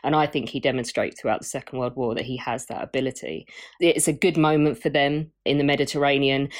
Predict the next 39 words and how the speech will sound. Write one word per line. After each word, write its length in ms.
but 140
that's 180
not 120
a 40
good 240
period 520
for 160
the 160
Allies. 640
Within 200
a 60
few 320
days, 640
Germany's 380
going 260
through 220
Greece. 520
Rommel's 560
doing 540
really 300
well 400
and 140
pushing 380
the 60
Brits 300
back 240
on 140
Cairo. 720
And 140
the 60
Germans 480
are 80
establishing 560
air 160
superiority 800
over 240
the 80
central 360
Mediterranean. 880